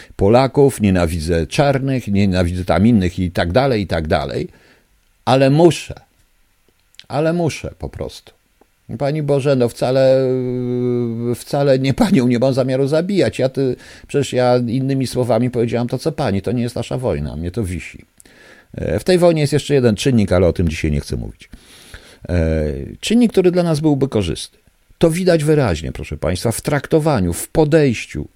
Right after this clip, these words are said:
o wszystko i do wszystkich. Absolutnie do wszystkich, proszę państwa. To,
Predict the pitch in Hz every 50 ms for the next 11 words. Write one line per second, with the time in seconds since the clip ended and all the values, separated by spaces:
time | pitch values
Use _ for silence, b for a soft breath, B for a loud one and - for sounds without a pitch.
0 | _ _ 131 147 156 - - - - - 185 160 - - - - - 151 151 143
1 | - _ - 120 120 117 113 107 - - - 85 76 - - - _ - - _
2 | _ _ _ _ _ _ _ _ _ _ _ _ _ _ _ _ _ _ _ -
3 | 120 117 - - 156 147 160 175 165 - 151 143 143 127 - - 127 - - -
4 | 67 - - 65 - - 65 - 55 - - - - - _ _ _ _ _ _
5 | _ _ b b b b b b b b b b _ - 143 139